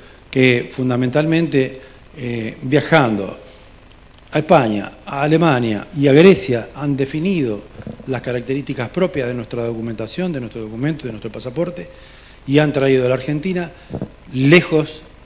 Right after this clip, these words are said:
uno de los mejores documentos que tenemos en la Argentina, con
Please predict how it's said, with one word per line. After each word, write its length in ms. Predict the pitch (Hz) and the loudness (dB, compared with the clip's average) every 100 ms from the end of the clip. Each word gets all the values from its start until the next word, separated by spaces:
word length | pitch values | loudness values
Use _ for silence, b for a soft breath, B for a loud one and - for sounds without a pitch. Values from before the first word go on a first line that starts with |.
| - | -6
uno 240 | 147 139 | 0 2
de 80 | 131 | 2
los 120 | 117 | 2
mejores 560 | 131 156 - 185 165 139 | 2 2 4 2 2 0
documentos 460 | 123 131 147 135 | -2 -2 -2 -4
que 80 | 120 | -6
tenemos 360 | 120 139 135 131 | -4 -4 -4 -6
en 60 | |
la 80 | 113 | -8
Argentina, 480 | 117 123 160 165 151 B B B - | -8 -4 -2 -2 -4 B B B 4
con 320 | 165 165 160 | 8 8 4